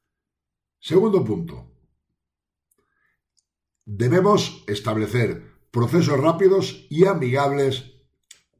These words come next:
de atención al cliente. Si queremos que los usuarios sean los verdaderos jefes de nuestra empresa, que los clientes sean ese eje vertebrador,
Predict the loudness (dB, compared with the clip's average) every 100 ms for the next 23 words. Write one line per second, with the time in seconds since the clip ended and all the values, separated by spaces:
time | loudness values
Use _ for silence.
0 | _ _ _ _ -8 -4 -4 -6 -12 -12
1 | -8 -8 -2 0 0 -4 -10 -14 -14 -14
2 | -6 -6 -6 -14 -20 _ _ _ _ _
3 | -20 -20 -20 -8 -4 2 4 4 4 2
4 | 2 -2 0 0 -2 -4 0 0 2 0
5 | -2 -2 -2 0 0 0 -2 -4 -6 -10
6 | -16 -8 -4 -2 -4 -6 -8 -8 -6 -4
7 | -4 -6 -14 -8 -6 -6 -8 -6 -6 -4
8 | -6 -4 -4 -6 -6 -6 -6 -4 -6 -8
9 | -20 _ _ _ _ -16 -6 -4 -2 -4
10 | -2 2 2 0 -6 -20